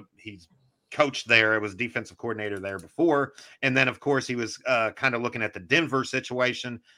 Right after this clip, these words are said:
um, which I think would be awkward because that's where he was a head coach. But Sean Payton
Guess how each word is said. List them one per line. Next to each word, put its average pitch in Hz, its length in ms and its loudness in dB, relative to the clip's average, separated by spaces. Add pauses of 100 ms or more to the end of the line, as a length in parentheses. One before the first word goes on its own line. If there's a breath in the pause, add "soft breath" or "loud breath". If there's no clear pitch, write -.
(220)
um, 117 240 0
which 113 160 -2
I 131 120 8
think 127 200 0
would 110 100 -2
be - 140 -8
awkward 127 420 0
because 110 240 -6
that's 113 240 -4
where 123 160 2
he 107 60 -2
was 123 280 0
a 139 80 -4
head 147 200 0
coach. 143 320 2 (400)
But 151 400 2 (320)
Sean 117 400 2
Payton 180 500 0